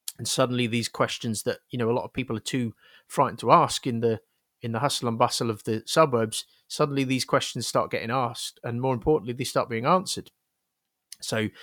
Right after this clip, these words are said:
it's a good way, it's a good way to bond is to, you know, take days off, go for lunch, go for drinks, but,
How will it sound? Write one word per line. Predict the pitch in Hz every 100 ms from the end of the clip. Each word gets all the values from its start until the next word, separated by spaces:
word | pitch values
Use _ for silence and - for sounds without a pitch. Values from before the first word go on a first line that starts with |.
| -
it's | - 113
a |
good | 147 139
way, | 131
it's | 131 120
a |
good | 139 143
way | 147
to | 131
bond | 110 143 135 113
is | - -
to, | - 117 - _ _ _
you | 123
know, | 107 _ _ _ _
take | 190 208
days | 139 131 123
off, | 127 -
go | 160 156
for | - 139
lunch, | 127 123 -
go | 139
for | 135
drinks, | 110 120 113 -
but, | 117